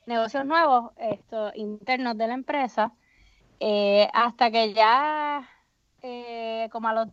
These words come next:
doce años de estar allí, ya empecé a coquetear con,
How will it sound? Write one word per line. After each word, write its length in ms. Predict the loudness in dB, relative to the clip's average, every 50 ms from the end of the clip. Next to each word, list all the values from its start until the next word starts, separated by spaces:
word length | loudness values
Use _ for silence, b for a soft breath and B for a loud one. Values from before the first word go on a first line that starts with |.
| _ -18
doce 380 | -8 -4 -2 -2 -2 -2 -2
años 580 | -2 0 0 0 -2 -2 -4 -4 -6 -6 -8 -12 -16 _ _
de 180 | _ -18 -18 -16
estar 240 | -6 -2 0 2 2
allí, 580 | 2 0 0 -2 -2 -2 -2 -2 -4 -4 -6 -10
ya 380 | -8 -2 0 2 4 4 4
empecé 400 | 2 0 -2 -4 -4 -2 0 2
a 160 | 2 2 2
coquetear 520 | 0 -2 -2 -2 -2 -2 -2 -2 -2 -4 -4
con, 440 | -8 -10 -10 -8 -8 -10 -10 -12 -16